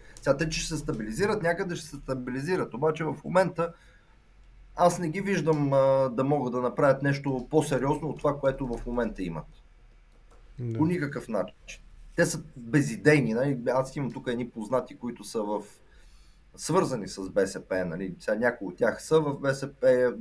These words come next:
Speaker 1: но бяха, сега в момента не са, но бяха. И те казват: "Не може, не може, м, цялата ти политическа дейност на една партия да се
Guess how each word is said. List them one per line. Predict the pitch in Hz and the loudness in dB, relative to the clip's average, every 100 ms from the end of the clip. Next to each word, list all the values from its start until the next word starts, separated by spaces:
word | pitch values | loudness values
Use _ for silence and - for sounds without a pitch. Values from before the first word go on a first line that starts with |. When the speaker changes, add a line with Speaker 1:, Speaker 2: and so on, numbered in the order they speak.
| 220 | -6
Speaker 1:
но | 120 | -6
бяха, | 90 135 143 143 139 127 120 90 - - - - | 2 6 6 6 6 6 4 -6 -20 -20 -20 -16
сега | - 147 160 | -2 4 4
в | 156 | 4
момента | 147 135 131 | 0 0 -2
не | 123 | -6
са, | 123 226 | 0 0
но | 196 165 | 0 -2
бяха. | 143 175 175 190 - - - | 0 2 0 -8 -12 -18 -12
И | 156 | -4
те | 202 | -2
казват: | 208 208 202 | 4 4 4
"Не | 156 | 2
може, | 165 214 240 240 226 - - - - - | 4 4 6 6 4 -10 -20 -20 -20 -6
не | 143 147 | -2 -2
може, | 156 208 220 233 220 208 - | 2 2 4 6 4 2 -6
м, | 160 165 151 - | -12 -8 -8 -2
цялата | - 208 220 196 | 4 4 4 -2
ти | - 151 | -4 -4
политическа | 151 143 196 - 160 | -4 -4 -6 -6 -6
дейност | 131 180 175 160 | 0 2 2 0
на | 147 | 0
една | 156 156 | 0 2
партия | - 175 190 208 160 | 2 2 2 -4 -2
да | 165 | -4
се | - 156 151 | 0 4 4